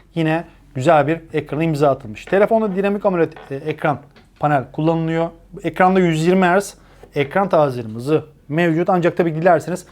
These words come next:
yine bunu siz altmış hertz veya yüz yirmi hertz arasında seçebiliyorsunuz. E, fakat telefondaki adaptif ek-, e, tazeleme hızı içeriye göre uyarlanıyor. Yani siz yüz yirmi hertz seçseniz bile, e, bu sadece yüz yirmi hertz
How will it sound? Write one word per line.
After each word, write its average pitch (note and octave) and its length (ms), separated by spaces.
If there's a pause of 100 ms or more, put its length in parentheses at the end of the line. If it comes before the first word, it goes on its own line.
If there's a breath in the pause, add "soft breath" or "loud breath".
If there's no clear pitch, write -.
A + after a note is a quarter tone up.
(200 soft breath)
yine F3+ 240
bunu C3+ 140
siz F3+ 260
altmış D3+ 380
hertz C3+ 260
veya E3+ 300 (320 soft breath)
yüz D#3 220
yirmi F3 200
hertz D3 180
arasında C#3+ 500 (320 loud breath)
seçebiliyorsunuz. F3+ 840 (360 soft breath)
E, D3 380
fakat G#3+ 360
telefondaki G3 600
adaptif F3+ 440 (140)
ek-, E3 320
e, D3 140
tazeleme D#3+ 500
hızı F3+ 260
içeriye G3 400
göre D#3+ 200
uyarlanıyor. F3 640
Yani D3 200
siz D3+ 240
yüz D3 180
yirmi F3+ 180
hertz F3 160
seçseniz F3+ 500
bile, F#3+ 280 (380 loud breath)
e, C3+ 260
bu E3 140 (180)
sadece E3 400
yüz D3 220
yirmi E3 160
hertz D#3+ 200